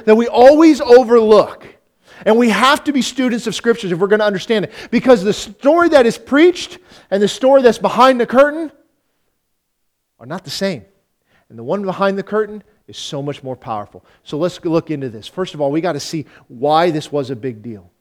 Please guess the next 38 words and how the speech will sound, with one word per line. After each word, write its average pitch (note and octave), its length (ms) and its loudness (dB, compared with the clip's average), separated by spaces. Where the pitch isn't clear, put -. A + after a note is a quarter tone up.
Why D#3+ 200 -2
was F3 200 -6
this D3 120 -14
such - 260 -12
a G3 60 -10
big F3 220 -6
deal C3 200 -6
that C#3 120 -18
she - 100 -20
pressed - 680 -8
through F#3 140 -8
the F3 80 -4
crowd C#3 460 -6
and B2+ 80 -10
did C#3 160 -4
all C3+ 120 -2
of A#2+ 80 -8
this? G#2+ 200 -20
We D#3 100 -6
have E3 120 -6
to G3+ 80 -14
go A#3+ 100 -6
back F#3+ 280 -2
to F3 100 -10
the D3+ 40 -4
Levitical D3 540 -4
law. C3 220 -4
Remember, D3+ 420 -6
at - 220 -16
this A3+ 240 2
time, F3+ 320 -4
they D#3 80 -2
are D3 160 -4
underneath F3+ 460 -4
the D3 180 -14
Old G3 300 0
Testament F#3 380 -8
law. B2+ 240 -6